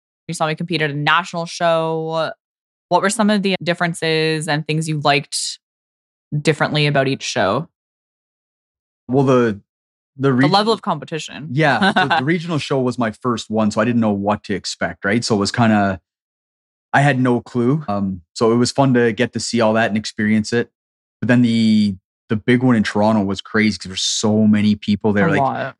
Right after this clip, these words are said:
Speaker 2: the room, the room itself, just for, like, spectators, was massive. Like, there were, there must have been a couple hundred people in there.
Speaker 1: Yeah.
Speaker 2: And it was just so loud and busy, and you could see, like, there was more, more excitement for that one, I guess, because they, they had the pro show on Sunday as well, right?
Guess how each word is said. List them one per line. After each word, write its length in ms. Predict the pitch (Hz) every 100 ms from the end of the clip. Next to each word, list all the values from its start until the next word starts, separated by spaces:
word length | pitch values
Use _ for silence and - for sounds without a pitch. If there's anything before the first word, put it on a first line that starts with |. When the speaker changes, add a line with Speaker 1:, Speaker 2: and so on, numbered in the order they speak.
| -
Speaker 2:
the 120 | 123
room, 580 | 113 139 156 156 139 107
the 80 | 120
room 300 | 107 131 147
itself, 500 | 127 - - 110 95
just 200 | 107 -
for, 80 | 110
like, 140 | 98
spectators, 720 | - - 98 - 107 92 87
was 160 | 98 90
massive. 880 | 92 92 95 92 95 107 107 - 90
Like, 160 | 85 98
there 100 | 113
were, 100 | 110
there 100 | 139
must 160 | 113
have 40 | -
been 80 | 90
a 40 |
couple 240 | - 101 92
hundred 180 | 92
people 300 | - 107 120
in 100 | 107
there. 240 | 92 90 - _ _ _
Speaker 1:
Yeah. 120 | 226
Speaker 2:
And 80 | 110
it 40 |
was 80 | 110
just 180 | 120 -
so 120 | 131 120
loud 420 | 104 98 113 117
and 140 | 104
busy, 400 | 107 107 113 117
and 220 | 110 101 - _ _
you 80 | 123
could 120 | 123 120
see, 180 | 139
like, 140 | 131 113
there 80 | 117
was 160 | 107
more, 500 | 120 123 123 117 95 - -
more 160 | 139
excitement 580 | 127 - - 120 120 123
for 100 | 131
that 180 | 120 117
one, 120 | 117
I 60 | 110
guess, 180 | 113 -
because 240 | 131 117
they, 80 | 120
they 120 | 117
had 120 | 127
the 60 | -
pro 220 | - 117
show 200 | 120 98
on 140 | 95 95
Sunday 300 | - 98 95
as 120 | 92
well, 200 | 127 95
right? 320 | 87 104 143